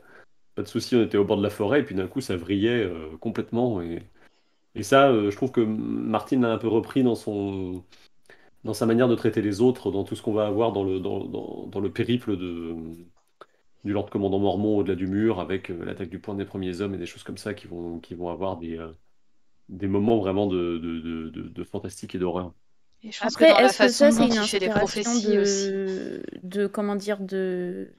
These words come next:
Speaker 3: de Tad Williams, ou c'est, est-ce que c'est quelque chose un peu
Speaker 1: Non,
Speaker 3: plus
Speaker 1: mais je pense
Speaker 3: global ?
Speaker 1: que
Speaker 3: Parce
Speaker 1: le
Speaker 3: qu'on,
Speaker 1: fait
Speaker 3: on
Speaker 1: de la
Speaker 3: connaît, on sait, voilà, on,
Speaker 2: Ouais.
Speaker 3: George Martin a une grosse, euh, bibliographie, euh,
Speaker 1: Ouais,
Speaker 3: euh,
Speaker 1: mais du coup,
Speaker 3: sur le genre
Speaker 1: je, est-ce
Speaker 3: horrifique
Speaker 1: que
Speaker 3: derrière. Mais, euh, après, oui, le fait de l'associer à la magie, c'est, euh,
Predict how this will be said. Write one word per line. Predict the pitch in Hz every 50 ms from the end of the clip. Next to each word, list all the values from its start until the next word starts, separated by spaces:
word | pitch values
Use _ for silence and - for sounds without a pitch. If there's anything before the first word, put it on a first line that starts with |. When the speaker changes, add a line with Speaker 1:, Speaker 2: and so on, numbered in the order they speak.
| - _ _ _ -
Speaker 3:
de | 185 202 214
Tad | 202 214 208 208
Williams, | 214 220 196 233 262 269 277 269 262 262
ou | 240
c'est, | 220 - 214
est-ce | 190 196 -
que | - 208 202 202 202 202 202 202 202 196
c'est | 190 - 208
quelque | - 190 185 -
chose | 226 226 226
un | 214
peu | 190 196
Speaker 1:
Non, | - 156
Speaker 3:
plus | 165
Speaker 1:
mais |
je | - 220
pense | 233 254 262 254
Speaker 3:
global ? |
Speaker 1:
que | 151
Speaker 3:
Parce | 131
Speaker 1:
le | 127
Speaker 3:
qu'on, | -
Speaker 1:
fait | - 233
Speaker 3:
on | 233 233 277 262
Speaker 1:
de | 269 247
la | 240
Speaker 3:
connaît, | 240 247
on | 247
sait, | 240 - - - - - -
voilà, | 247 262 247
on, | 226 190
Speaker 2:
Ouais. | 208
Speaker 3:
George | 262 - 196 220
Martin | 220 214 - 285 285
a | 233 202 185 185 180 180 - - - - -
une | 214 214 202 190
grosse, | 175 - - 240 269 262 262 - 240
euh, | 220 202 190 190 190 190
bibliographie, | 185 180 180 180 185 185 190 208 196 196 185 196 - - 240 240 233
euh, | 214 208 202 202 - - - - - - _ - -
Speaker 1:
Ouais, | 123 131 135
Speaker 3:
euh, | 139
Speaker 1:
mais | 131 120 113
du | 107 104 110
coup, | - -
Speaker 3:
sur | -
le | 208
genre | 214 226 214 214
Speaker 1:
je, | 208
est-ce | 214 214
Speaker 3:
horrifique | - -
Speaker 1:
que | -
Speaker 3:
derrière. | 208 233 240 254 254 247 233
Mais, | 220 214 208
euh, | 208 202 202 202 202
après, | 208 - 294 302
oui, | 277 269
le | 226 220
fait | - 294 -
de | 226 220
l'associer | 247 226 233 233 - 247 240 - 285
à | 269
la | 254 240
magie, | 226 226 220 220 269 285
c'est, | 269 - - 233 208
euh, | 196 190 196 208 -